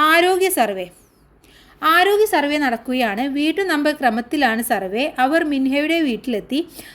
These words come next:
അവിടെ വീട്ടു നമ്പർ ഇരുന്നൂറ്റി തൊണ്ണൂറ്റിയാറാണ്.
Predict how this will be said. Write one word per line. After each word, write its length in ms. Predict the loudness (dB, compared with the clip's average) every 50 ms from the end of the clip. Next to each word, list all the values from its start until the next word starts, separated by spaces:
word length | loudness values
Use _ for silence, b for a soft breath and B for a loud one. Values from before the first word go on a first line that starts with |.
| B B B
അവിടെ 320 | 0 0 2 2 2 4 2
വീട്ടു 220 | 2 0 0 -4
നമ്പർ 400 | -4 -4 -4 -4 0 0 0 0
ഇരുന്നൂറ്റി 460 | 0 -2 -2 -2 -2 -4 -4 -4 -2
തൊണ്ണൂറ്റിയാറാണ്. 960 | -2 -2 -2 -2 -2 -4 -6 -4 -2 -2 0 0 0 0 0 -2 -2 -2 -2